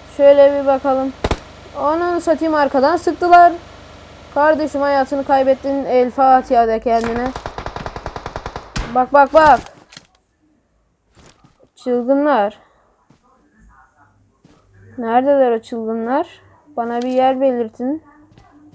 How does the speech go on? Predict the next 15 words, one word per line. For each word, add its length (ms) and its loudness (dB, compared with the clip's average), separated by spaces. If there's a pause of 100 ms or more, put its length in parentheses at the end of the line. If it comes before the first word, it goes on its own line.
(200)
Çılgınlar. 1000 -2 (1700)
Bana 300 -2
bir 60 -4
yer 240 2
söyleyin. 680 -4
Açıktan 520 -8
koşuyorum 560 -6
bak. 220 -6 (320)
Ha, 160 -2
gördüm. 320 -2 (3500)
Çılgın. 1200 -2 (560)
Sen 260 -14
şunu 140 -14
şöyle 240 -10
koy. 180 -10